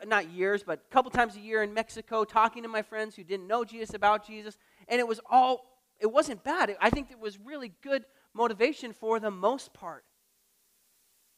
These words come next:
But if I didn't feel like I was being effective for the kingdom, I felt like I was not doing my job as a son of the king. I didn't feel like I was valuable to Jesus.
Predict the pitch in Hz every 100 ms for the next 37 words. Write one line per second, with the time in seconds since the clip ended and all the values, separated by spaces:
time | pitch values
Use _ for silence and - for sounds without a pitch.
0 | _ _ _ _ _ _ _ _ 226 220
1 | 247 320 294 220 285 277 254 247 247 254
2 | 247 196 - 254 - 233 - _ 247 247
3 | 226 - 247 262 202 190 226 240 254 254
4 | 220 208 208 214 175 175 196 240 233 185
5 | 240 233 208 180 - 214 226 196 180 175
6 | 165 - 220 165 151 - 226 156 107 _
7 | _ _ _ _ _ _ _ _ _ -
8 | 196 202 277 240 - 277 254 214 208 196
9 | 160 160 214 254 226 196 190 170 170 233
10 | 233 180 135 -